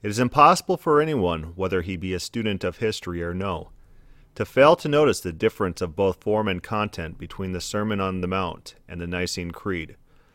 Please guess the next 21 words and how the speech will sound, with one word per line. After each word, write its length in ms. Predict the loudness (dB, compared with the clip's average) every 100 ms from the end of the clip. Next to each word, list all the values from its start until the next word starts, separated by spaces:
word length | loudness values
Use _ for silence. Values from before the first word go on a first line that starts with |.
| _
The 100 | -10
Sermon 360 | 0 2 2 2
on 100 | 2
the 80 |
Mount 460 | 0 2 2 0 -8 -12
is 160 | -6
a 40 | -6
promulgation 920 | -4 -4 -2 -2 2 2 2 -2 -8 -8
of 380 | -10 -10 -10 -16 -8
a 40 |
new 280 | -4 0 0
law 280 | 2 2 2
of 120 | 0
conduct. 680 | -2 -2 0 -4 -10 -18 -20 _ _ _ _ _ -2
It 120 | 2
assumes 320 | 2 2 -2
beliefs 580 | 2 4 4 2 0 -8
rather 340 | 0 2 4 4
than 200 | 2 0
formulates 640 | 0 0 0 -2 -4 -8
them. 340 | -10 -10 -12